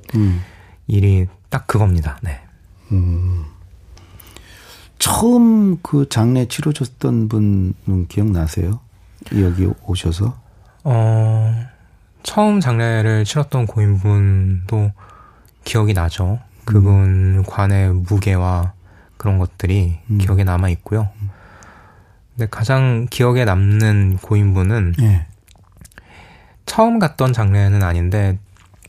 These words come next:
Speaker 2: 제가 이십 대 초반에 중식당에서 일을 했었던 적이 있어요.
Speaker 1: 아, 배달 일이요?
Speaker 2: 배달 일은 아니고 이제 홀에서 일을 했는데
Speaker 1: 음.
Speaker 2: 가끔씩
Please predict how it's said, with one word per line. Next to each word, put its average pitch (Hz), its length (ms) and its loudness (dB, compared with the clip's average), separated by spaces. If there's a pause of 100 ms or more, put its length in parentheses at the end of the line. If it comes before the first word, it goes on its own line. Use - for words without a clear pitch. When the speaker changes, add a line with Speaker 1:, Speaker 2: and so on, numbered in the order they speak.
(480)
Speaker 2:
제가 101 240 -2
이십 - 360 -2
대 98 480 2
초반에 95 760 -2 (600)
중식당에서 101 840 0
일을 113 300 2
했었던 101 400 -2
적이 92 220 0
있어요. 90 500 -2 (680)
Speaker 1:
아, 107 220 -2
배달 113 400 2
일이요? 98 220 0 (260)
Speaker 2:
배달 139 320 0
일은 139 180 2
아니고 92 320 0
이제 95 140 -2
홀에서 190 440 0
일을 95 220 0
했는데 117 400 0
Speaker 1:
음. 95 320 4 (220)
Speaker 2:
가끔씩 - 640 -4